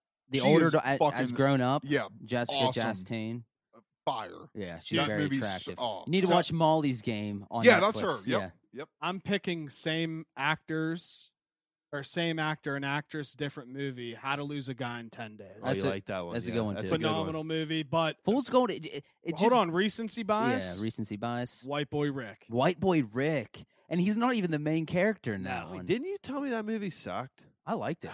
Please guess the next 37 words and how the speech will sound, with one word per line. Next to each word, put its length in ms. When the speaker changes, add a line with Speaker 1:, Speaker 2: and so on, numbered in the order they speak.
Speaker 4:
Oh, 240
Speaker 2:
Wait, 80
I 60
Speaker 4:
dude. 80
Speaker 2:
thought 120
there 80
was 120
a 60
documentary 680
about 180
Speaker 1:
There 120
Speaker 2:
that. 40
Speaker 1:
was. 160
Speaker 4:
Is 60
that 80
the 60
one 120
with 260
Zac 220
Speaker 2:
Same. 140
Speaker 4:
Efron 480
and 100
Jonah 260
Hill's 240
in 100
it 140
too? 240
Speaker 3:
No, 220
no, 100
no. 180
That's, 380
um, 340
I 140
know 160
exactly 480
what 160
you're 80